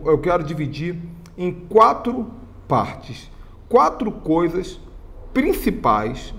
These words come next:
fazem uma pessoa ficar cativa. A primeira chama-se, ah, fraqueza emocional. Toda fraqueza é um, uma porta de entrada para demônios. Por exemplo, alguém diz assim: "Ah, eu fico triste com facilidade.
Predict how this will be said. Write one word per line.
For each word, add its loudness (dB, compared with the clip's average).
fazem 2
uma -2
pessoa 0
ficar -2
cativa. -6
A 0
primeira 0
chama-se, -4
ah, -2
fraqueza 2
emocional. -6
Toda 6
fraqueza -2
é -4
um, -2
uma -6
porta -2
de -2
entrada -2
para -6
demônios. -4
Por 8
exemplo, 2
alguém 2
diz 0
assim: -2
"Ah, 2
eu 8
fico -2
triste -2
com -8
facilidade. 0